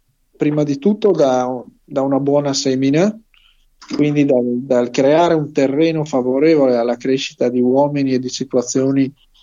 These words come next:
eh, adatte e in grado di cambiare lo stato delle cose. Se noi pensiamo a tutte le rivoluzioni che sono avvenute nella storia, o quello che noi chiamiamo e consideriamo rivoluzione, non è mai, mai avvenuto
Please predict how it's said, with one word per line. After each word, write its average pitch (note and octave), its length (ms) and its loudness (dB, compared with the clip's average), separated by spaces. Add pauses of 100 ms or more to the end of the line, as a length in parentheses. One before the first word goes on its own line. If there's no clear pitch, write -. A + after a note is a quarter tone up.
(340)
eh, A#2 920 2 (360)
adatte D#3+ 720 2
e C#3+ 140 -2
in C3 60 -4
grado C#3+ 440 2
di B2 420 0
cambiare C3 460 0
lo A#2+ 120 0
stato B2 320 -2
delle A#2+ 200 -2
cose. C3+ 400 0 (580)
Se - 200 0
noi D#3 200 4
pensiamo D#3+ 460 0
a D#3 100 -2
tutte G3 320 0
le D3+ 120 4
rivoluzioni C#3+ 680 0
che C3 140 0
sono A#2+ 760 2
avvenute D3 560 0
nella C3 220 2
storia, D3+ 380 2
o A#2+ 120 0
quello D#3+ 300 4
che C#3 120 -2
noi C#3 220 -2
chiamiamo C#3 500 -2
e C3+ 60 -4
consideriamo C#3 680 0
rivoluzione, C#3 800 0 (480)
non D3+ 260 2
è E3 80 4
mai, F#3 600 2
mai D#3+ 420 2
avvenuto D#3 960 0